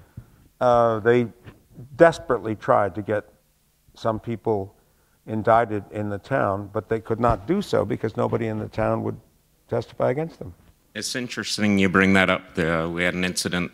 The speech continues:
Speaker 2: four or five years ago in Alberta where four R C M P officers were killed. And same situation,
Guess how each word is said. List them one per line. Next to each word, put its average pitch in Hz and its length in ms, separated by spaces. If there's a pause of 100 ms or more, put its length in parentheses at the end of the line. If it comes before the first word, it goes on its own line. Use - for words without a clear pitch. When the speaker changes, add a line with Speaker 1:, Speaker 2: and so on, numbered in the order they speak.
(380)
Speaker 2:
four 87 320
or 85 60
five 87 300
years 85 260
ago 80 160
in 80 80
Alberta 76 640 (720)
where 76 340
four 87 360
R 85 180
C - 380
M 80 100
P 87 240 (400)
officers 85 580
were 76 120
killed. 76 520 (800)
And 80 400 (360)
same 101 320
situation, 73 760